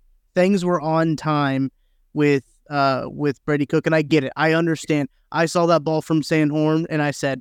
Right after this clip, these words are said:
"Wow, that is the best ball we've seen thrown in Furrow Field in a couple of years." Um, and, and I got really excited about it. But then there were a couple of times, like the back shoulder ball, I think on third down, kinda closer to the red zone,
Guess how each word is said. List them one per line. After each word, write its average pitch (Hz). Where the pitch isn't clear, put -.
"Wow, 139
that 160
is 156
the 156
best 156
ball 156
we've 151
seen 151
thrown 147
in 151
Furrow 160
Field 143
in 143
a 139
couple 143
of 131
years." -
Um, 131
and, 151
and 147
I 151
got 147
really 151
excited 151
about 151
it. 147
But 160
then 185
there 214
were 220
a 214
couple 240
of 226
times, 247
like 170
the 160
back 160
shoulder 185
ball, 165
I 160
think 165
on 160
third 170
down, 160
kinda 156
closer 151
to 151
the 147
red 180
zone, 160